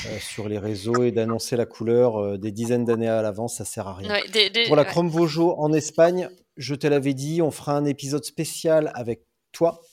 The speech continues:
Speaker 1: avec Valentin Robe, euh, qui l'a, qui l'a faite en, donc en mai. Il fait cinquième, euh, dont je m'occupe également, avec Nahuel Passerat, euh, qui fait deuxième, je crois. Donc, on va faire un, une sorte de débrief, préparation,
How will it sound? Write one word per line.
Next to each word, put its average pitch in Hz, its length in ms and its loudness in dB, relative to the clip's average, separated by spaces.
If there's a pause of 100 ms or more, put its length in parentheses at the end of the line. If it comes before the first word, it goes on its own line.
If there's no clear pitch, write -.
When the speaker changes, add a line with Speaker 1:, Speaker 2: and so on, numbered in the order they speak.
(440)
Speaker 1:
avec 123 260 0
Valentin 165 420 2
Robe, 143 520 2 (320)
euh, 110 540 -4
qui 120 200 -6
l'a, 110 540 0
qui - 180 -12
l'a 117 120 0
faite - 320 -8 (100)
en, 92 840 -8
donc 92 200 -12
en 98 80 -10
mai. 143 240 -6 (720)
Il 104 160 -10
fait - 180 -12
cinquième, 185 880 -2 (120)
euh, 110 160 -6
dont 104 160 -10
je 95 140 -8
m'occupe 101 280 -12
également, 113 640 -2
avec 110 320 -8
Nahuel 156 680 6
Passerat, 135 440 -2 (720)
euh, 110 260 -2
qui 113 440 -4
fait 117 340 -2
deuxième, 123 540 4
je 117 140 0
crois. 143 680 6
Donc, 131 300 -4
on 117 60 -2
va 117 100 2
faire 113 240 -2
un, 110 420 -4
une 117 100 -4
sorte 135 280 0
de 117 80 -2
débrief, 143 600 0
préparation, 135 580 -2